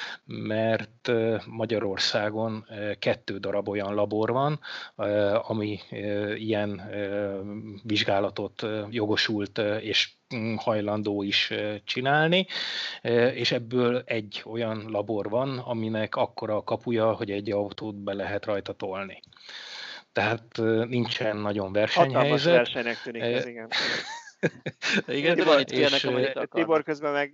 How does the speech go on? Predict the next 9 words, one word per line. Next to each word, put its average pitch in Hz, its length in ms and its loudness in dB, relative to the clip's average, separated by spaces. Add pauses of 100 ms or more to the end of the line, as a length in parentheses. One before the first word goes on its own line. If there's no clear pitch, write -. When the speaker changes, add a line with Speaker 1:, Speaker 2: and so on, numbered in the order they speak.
Speaker 2:
megjött 147 280 -6
a 165 40 -4
hangod, 156 220 -4
bocsánat, 120 320 -6
csak 117 140 -10
mert 120 140 -4
ehhez 113 120 0
akartam 110 300 -10
hozzászólni. 113 500 -12